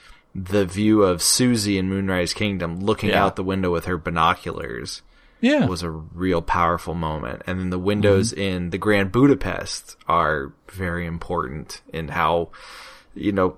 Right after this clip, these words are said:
Speaker 1: I think he begins to symbolize people's
Speaker 2: Yeah.
Speaker 1: views of the world, and he uses them in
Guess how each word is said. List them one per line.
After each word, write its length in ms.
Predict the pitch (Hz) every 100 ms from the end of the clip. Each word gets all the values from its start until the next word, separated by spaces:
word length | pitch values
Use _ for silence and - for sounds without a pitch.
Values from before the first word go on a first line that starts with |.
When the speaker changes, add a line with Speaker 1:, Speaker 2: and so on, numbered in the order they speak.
| -
Speaker 1:
I 80 | 101
think 220 | 98 110
he 280 | - 104 90 - _ - _ _ 113
begins 320 | 117 117 104
to 80 | 104
symbolize 580 | - 135 117 110 104 98
people's 320 | 117 101 247
Speaker 2:
Yeah. 360 | 294 277 120
Speaker 1:
views 160 | - 98
of 100 | 92
the 120 | 90
world, 380 | 87 82 69 78
and 80 | 95
he 60 | 104
uses 380 | 107 98 95
them 140 | 98 101
in 260 | 95 90